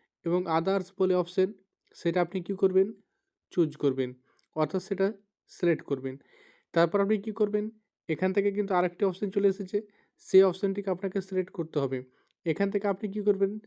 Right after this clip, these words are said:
যেহেতু টাকা তুলতে পারছেন না, সেই সূত্রে আপনি কী করবেন,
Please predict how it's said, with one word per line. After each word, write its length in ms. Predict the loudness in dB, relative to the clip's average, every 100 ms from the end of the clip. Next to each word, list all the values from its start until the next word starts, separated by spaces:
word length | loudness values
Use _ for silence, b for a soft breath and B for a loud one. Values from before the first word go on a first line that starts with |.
| -10
যেহেতু 300 | -2 -2 -2
টাকা 220 | -2 -2 -2
তুলতে 260 | -4 -6
পারছেন 380 | -2 -2 -2 -2
না, 180 | -2 -6 b b b b -2
সেই 180 | 2
সূত্রে 260 | 2 0 -2
আপনি 200 | 0 -2
কী 160 | -4 0
করবেন, 400 | 2 2 0